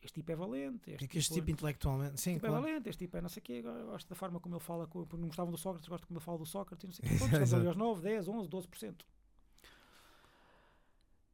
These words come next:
Speaker 1: Porquê? Porque a direita tinha cinquenta e tal por cento. Eu não sei se há uma grande diferença do ponto de vista da nossa relação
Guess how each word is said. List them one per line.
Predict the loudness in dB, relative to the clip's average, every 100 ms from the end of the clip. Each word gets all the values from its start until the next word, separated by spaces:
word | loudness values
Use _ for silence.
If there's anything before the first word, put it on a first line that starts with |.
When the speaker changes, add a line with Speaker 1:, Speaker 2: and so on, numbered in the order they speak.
| _ -2
Speaker 1:
Porquê? | 0 2 0 -6 -20 -20 -20 _ -20 _ _ _ -20
Porque | -8 -4
a |
direita | -2 -2
tinha | -2 -4
cinquenta | -4 -8 -6
e |
tal | -8
por | -8
cento. | -12 -12 -16 _ _ -20 _ _ _ _ _ _ _ _ _ _ _ _ _ _ _ _ _
Eu | 0
não | 2
sei | 2 0
se | 2
há | 2
uma | 2
grande | 2 0
diferença | -2 -4 -6 -6
do | -8
ponto | -6 -6 -6
de | -8
vista | -8 -8 -10 -8
da | -6
nossa | -4 -4 -6
relação | -4 -4 -4 -4 -6